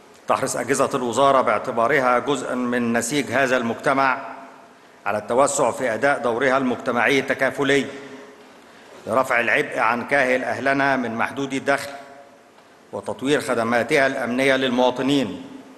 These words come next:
واستحداث نظم خدمية لذوي الهمم وكبار السن،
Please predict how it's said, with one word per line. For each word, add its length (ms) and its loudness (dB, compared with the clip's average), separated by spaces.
واستحداث 640 0
نظم 260 0
خدمية 520 2
لذوي 440 2
الهمم 420 0
وكبار 400 2
السن، 340 0